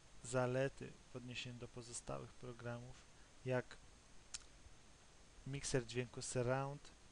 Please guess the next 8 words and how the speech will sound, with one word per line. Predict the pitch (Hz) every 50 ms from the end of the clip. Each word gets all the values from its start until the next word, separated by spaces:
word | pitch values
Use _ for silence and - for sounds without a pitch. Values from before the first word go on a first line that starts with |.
| - - - - - - - - - - - - - - - -
kluczowanie, | - - 120 - - 131 120 117 123 127 135 139 139 131
zaawansowany | 117 123 123 117 113 120 117 - - 117 120 123 123 120
moduł | 117 117 113 113 117 113 - - - - - - - - -
eksportu, | 131 - - - - - - 123 123 127 - - - 123
czy | - - -
też | - 127 - -
korektor | - - 131 123 123 123 - - 127 117 -
koloru, | - - 123 127 131 131 123 117 -